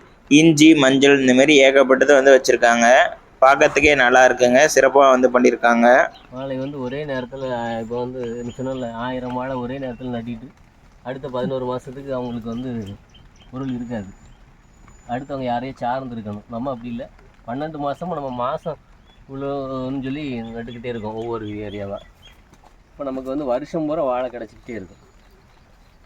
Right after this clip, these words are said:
Speaker 2: சரிங்களா? இது ஒரு ஐடியா நம்ம பண்ணிக்கிட்டோம் அப்படின்னா வாழைக்கு நம்ம யாரையும் சார்ந்திருக்க தேவையில்லை. ஆண்டு முழுவதும் வாழை நமக்கு இருந்துக்கிட்டே இருக்கு. அதை நம்ம வந்து ஒரு அமாவாசை முடிஞ்சு ஒரு வளர்பிறையில ஒரு வைக்கலாம்.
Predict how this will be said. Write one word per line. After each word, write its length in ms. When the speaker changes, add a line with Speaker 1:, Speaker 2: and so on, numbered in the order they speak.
Speaker 2:
சரிங்களா? 200
இது 240
ஒரு 140
ஐடியா 280
நம்ம 160
பண்ணிக்கிட்டோம் 460
அப்படின்னா 380
வாழைக்கு 380
நம்ம 160
யாரையும் 280
சார்ந்திருக்க 500
தேவையில்லை. 420
ஆண்டு 360
முழுவதும் 340
வாழை 240
நமக்கு 260
இருந்துக்கிட்டே 360
இருக்கு. 260
அதை 140
நம்ம 180
வந்து 420
ஒரு 160
அமாவாசை 560
முடிஞ்சு 500
ஒரு 100
வளர்பிறையில 580
ஒரு 160
வைக்கலாம். 420